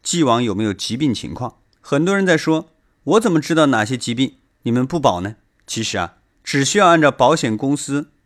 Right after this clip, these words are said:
相关的如实告知项，一项一项的排除就可以了。如果说你实在无法确定，还可以提前向保险代理人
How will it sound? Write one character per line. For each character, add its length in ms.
相 260
关 120
的 100
如 180
实 160
告 180
知 140
项， 260
一 180
项 240
一 60
项 160
的 60
排 220
除 140
就 140
可 160
以 60
了。 140
如 140
果 100
说 140
你 160
实 280
在 180
无 120
法 200
确 180
定， 200
还 160
可 120
以 60
提 260
前 180
向 180
保 200
险 180
代 140
理 100
人 240